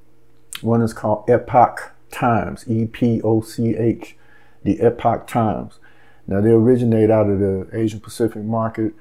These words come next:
They've primarily been reporting on China and their Communist Party activities, but they've turned into a global news organization, and they're doing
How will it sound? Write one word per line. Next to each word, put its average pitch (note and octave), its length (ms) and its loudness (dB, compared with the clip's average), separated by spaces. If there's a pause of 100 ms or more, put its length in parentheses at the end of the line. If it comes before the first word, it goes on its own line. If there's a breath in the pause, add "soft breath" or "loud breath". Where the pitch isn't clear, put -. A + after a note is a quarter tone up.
(360 soft breath)
They've G2 240 0 (140)
primarily A2 580 4
been G#2 280 0
reporting G#2+ 520 2
on G#2 140 -2
China A2+ 500 0
and G2+ 100 0
their G#2 100 0
Communist A2 720 -2
Party A2 600 4
activities, A2 600 0
but G2+ 140 -4
they've G#2+ 180 2
turned A2+ 280 0
into G#2+ 280 0
a G2+ 60 0
global A2 340 2
news A2+ 360 2
organization, G#2+ 680 0
and G#2+ 120 -6
they're A#2 80 -6
doing A2+ 400 -8